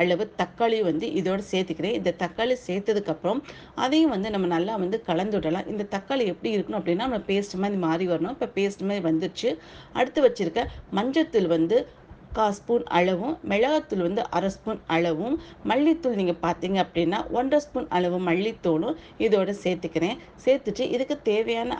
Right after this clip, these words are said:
அளவு உப்பும் இதோட சேர்த்துட்டு நம்ம வந்து நல்லா கலந்து விட்டுக்கலாம். இது எல்லாமே இப்ப எண்ணெயிலே வந்து நம்மளுக்கு நல்லா வதங்கி வரணும். வெங்காயமும் பூண்டும் நம்ம சேர்த்த மசால் எல்லாமே நம்ம வந்து கலந்து விடும்போது இந்த எண்ணெயிலே வந்து நல்லா வதங்கி லைட்டா வந்து எண்ணெய் வந்து தெளிஞ்சு வர ஆரம்பிக்கும். இந்த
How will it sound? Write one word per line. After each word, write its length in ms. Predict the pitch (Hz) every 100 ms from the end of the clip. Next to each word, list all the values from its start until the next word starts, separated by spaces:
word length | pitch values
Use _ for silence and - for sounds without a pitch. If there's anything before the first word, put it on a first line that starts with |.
| 175
அளவு 220 | 165 170 -
உப்பும் 320 | 202 - 240 -
இதோட 240 | 180 185 185
சேர்த்துட்டு 400 | 175 180 170 160 294
நம்ம 180 | 214 180
வந்து 160 | 185 226 196
நல்லா 200 | 160 202 196
கலந்து 240 | 170 196 185
விட்டுக்கலாம். 340 | 156 165 - - - - - - - 180
இது 120 | 208 185
எல்லாமே 320 | 196 233 214 247
இப்ப 140 | 220 180 185
எண்ணெயிலே 340 | 190 220 226 226
வந்து 180 | 196
நம்மளுக்கு 260 | 226 185 185
நல்லா 200 | 170 196
வதங்கி 380 | 202 175 190 208 202
வரணும். 320 | 160 202 175
வெங்காயமும் 680 | 190 185 202 202 180 185 202 -
பூண்டும் 580 | - 220 226 214 180 208 - - -
நம்ம 180 | 214 220
சேர்த்த 440 | 208 202 214 - 220 190
மசால் 340 | 170 208 208 202
எல்லாமே 360 | 185 214 196 208 208
நம்ம 160 | 175
வந்து 180 | 170 208 233
கலந்து 260 | 185 208 214
விடும்போது 340 | 170 170 180 220
இந்த 140 | 190 170 160
எண்ணெயிலே 480 | 156 196 233 240 208
வந்து 160 | 196 185
நல்லா 180 | 180 214
வதங்கி 300 | 170 170 196 208
லைட்டா 300 | 175 180 220
வந்து 200 | 170 202 190
எண்ணெய் 200 | 175 202
வந்து 160 | 185 233 -
தெளிஞ்சு 320 | 180 190 202 180
வர 120 | 185
ஆரம்பிக்கும். 340 | 165 160 240 294 - - -
இந்த 180 | 277